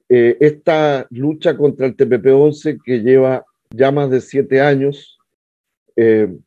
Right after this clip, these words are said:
pero tuvo un momento muy importante, como sabemos, en la revuelta social,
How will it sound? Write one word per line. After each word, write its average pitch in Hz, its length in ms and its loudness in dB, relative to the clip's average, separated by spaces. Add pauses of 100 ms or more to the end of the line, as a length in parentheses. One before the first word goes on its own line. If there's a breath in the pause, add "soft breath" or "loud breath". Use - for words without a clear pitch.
(340)
pero 123 280 2
tuvo 151 220 0
un 156 100 0
momento 143 440 0
muy 143 220 -4
importante, 147 680 -4
como 120 200 -6
sabemos, 127 480 0
en 120 100 -2
la 110 80 -2
revuelta 110 640 -2
social, 131 640 -2